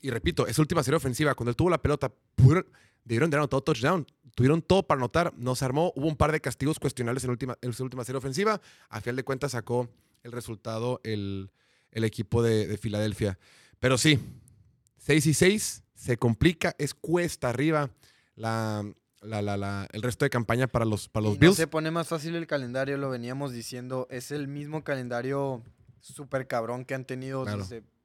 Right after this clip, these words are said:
Speaker 2: o sea, te, los juegos, los juegos que perdieron las últimas semanas que debieron haber ganado estaban cabrones, porque se viene Kansas, se vienen los Cowboys, se vienen los Chargers,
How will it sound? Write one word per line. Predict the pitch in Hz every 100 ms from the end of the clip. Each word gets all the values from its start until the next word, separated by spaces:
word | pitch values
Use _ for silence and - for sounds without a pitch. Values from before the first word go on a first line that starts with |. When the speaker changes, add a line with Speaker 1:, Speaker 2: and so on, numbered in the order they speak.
| -
Speaker 2:
o |
sea, | 139 143
te, | 123 -
los | - 170
juegos, | 165 208 -
los | 170
juegos | 180 208
que | 233
perdieron | 151 135 175
las | 190
últimas | 139 143 135 180
semanas | 139 123 151 143 - - _
que | 139
debieron | 127 123 160
haber | 135
ganado | 135 147 156 151
estaban | - - 131 165
cabrones, | 160 165 170 160 _ _
porque | - 131 147
se | 131
viene | 113 131 151
Kansas, | 185 185 190 180 - _
se | - 120
vienen | 113 117 139 160
los | 151 131
Cowboys, | 165 175 185 180 175 - - - -
se | - 139
vienen | 131 143 190
los | 202
Chargers, | - 196 196 196 196 -